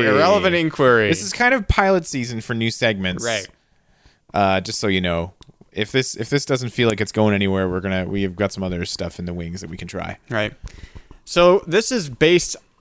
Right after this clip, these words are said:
Speaker 1: on, and not only based, is we're going to be playing a specific board game,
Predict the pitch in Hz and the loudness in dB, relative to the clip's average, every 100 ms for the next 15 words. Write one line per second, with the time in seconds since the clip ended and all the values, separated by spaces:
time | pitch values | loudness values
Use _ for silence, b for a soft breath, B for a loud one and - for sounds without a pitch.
0 | _ _ _ 147 147 147 143 135 - 139 | _ _ _ 2 4 4 2 0 0 0
1 | 127 139 151 147 139 131 127 131 - 131 | 2 2 2 2 2 2 2 2 0 -2
2 | 110 127 131 143 143 123 - 135 131 127 | 2 0 4 4 4 2 0 -2 0 0
3 | 123 123 123 113 113 110 - - 135 131 | -2 -2 0 2 2 0 -6 -8 -4 -4
4 | - 120 120 117 120 117 113 110 | -4 0 0 0 -2 -2 -2 -4